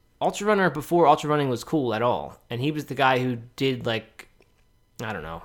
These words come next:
eleven hundred miles in, in ten days, or, or eight hundred miles in eleven days, some kind of crazy thing, where he was running nearly a hundred for, for a bunch of days in a row. And it's like walking. It's walking and running and very slow, and it's just a different type of ultra running even than what is popular now.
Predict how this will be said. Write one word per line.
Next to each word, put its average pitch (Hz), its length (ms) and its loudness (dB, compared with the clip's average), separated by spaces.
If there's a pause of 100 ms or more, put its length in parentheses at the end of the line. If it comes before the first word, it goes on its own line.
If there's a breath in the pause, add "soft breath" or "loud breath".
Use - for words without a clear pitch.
(120)
eleven 147 260 6
hundred 135 200 0
miles 110 500 0
in, 107 500 -6
in 110 380 -8 (120)
ten 113 200 -6
days, 98 560 -8
or, - 80 -8
or 147 60 4
eight 175 100 6
hundred 156 200 2
miles 120 280 2
in 113 80 -4
eleven 110 240 -4
days, 120 100 -8
some 233 160 2
kind 147 220 0
of 110 80 -6
crazy 87 260 -8
thing, 73 220 -16
where 107 80 -10
he 143 100 -2
was 135 140 -2
running 123 280 0
nearly 123 260 0
a 101 60 -4
hundred 95 280 -8
for, 92 240 -12 (640)
for 101 160 -10
a 98 60 -8
bunch 104 180 -6
of 101 60 -12
days 95 180 -8
in 90 80 -12
a 80 60 -12
row. 60 200 -14 (440)
And 196 120 6
it's 196 160 2
like 156 220 6
walking. 104 420 -2
It's 123 140 -10
walking 120 320 -2
and 104 100 -6
running 101 220 -6
and 104 80 -8
very 120 220 0
slow, 104 320 -6
and 107 80 -4
it's 120 100 -8
just 180 160 -2
a 156 60 2
different 135 360 -4
type - 240 -4
of 107 100 -8
ultra 104 260 -8
running 107 160 -8
even 104 220 -8
than 95 120 -8
what 95 100 -10
is 95 80 -12
popular 107 360 -8
now. 101 260 -4